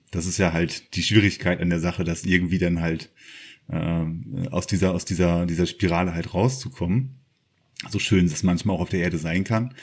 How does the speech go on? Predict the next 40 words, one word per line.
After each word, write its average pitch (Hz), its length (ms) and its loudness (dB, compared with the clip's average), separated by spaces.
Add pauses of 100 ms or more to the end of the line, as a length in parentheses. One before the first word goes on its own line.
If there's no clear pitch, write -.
(280)
Ähm, 87 480 2 (120)
aber 87 220 0
natürlich 85 600 0
ist - 160 -6
es - 140 -8
das - 200 -4
vielleicht - 360 0
so, - 120 -4
dass - 240 -8
das, - 320 -10
das - 180 -6
höhere 95 360 6
Ziel, 104 340 4
gerade 85 320 0
wenn 90 100 4
wir 90 60 4
dann 90 140 0
versterben 95 420 0
und 95 60 0
auf - 80 -4
der 76 80 -4
anderen 98 180 2
Seite 90 240 0
sind, 98 300 2 (500)
ähm, 90 500 2
dass 92 180 0
uns 87 200 0
da 95 120 2
irgendwie, 92 640 4 (160)
ähm, 87 340 -2 (380)
das - 300 -4
große 101 360 2
Ganze 92 340 2
denn 87 140 4
mehr 90 160 6
bewusst 82 400 -2
ist 98 160 -4
und 87 140 -2
dann, 87 180 0
ja. 80 260 -6